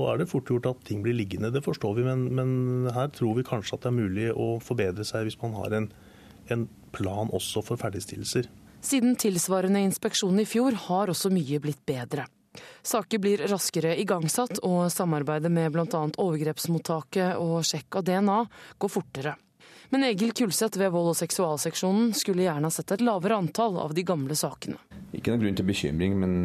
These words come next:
Speaker 3: eh, vi skulle gjerne sett at det har vært, eh, mindre eller lavere, selvsagt. Så det forventer vi også skal få en forbedring, eh, utover. Eh,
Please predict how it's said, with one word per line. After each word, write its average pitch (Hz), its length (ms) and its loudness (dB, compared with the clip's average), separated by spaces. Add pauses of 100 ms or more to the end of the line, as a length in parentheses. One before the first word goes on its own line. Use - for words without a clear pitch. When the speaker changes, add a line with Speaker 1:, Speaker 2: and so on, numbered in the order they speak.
Speaker 3:
eh, 90 300 2
vi 87 80 -4
skulle 87 180 0
gjerne 80 220 0
sett 92 160 0
at - 80 -4
det 90 60 0
har 85 100 -2
vært, - 180 -6
eh, 85 720 0
mindre 87 380 0
eller 95 180 2
lavere, 90 460 0 (100)
selvsagt. 131 400 -2 (240)
Så 107 160 -2
det 87 220 2 (560)
forventer 87 420 0
vi 92 60 2
også 85 240 -2
skal 95 180 -2
få 85 140 -2
en 85 100 -4
forbedring, 87 540 -2 (100)
eh, 90 400 0
utover. 104 400 0
Eh, 95 840 -2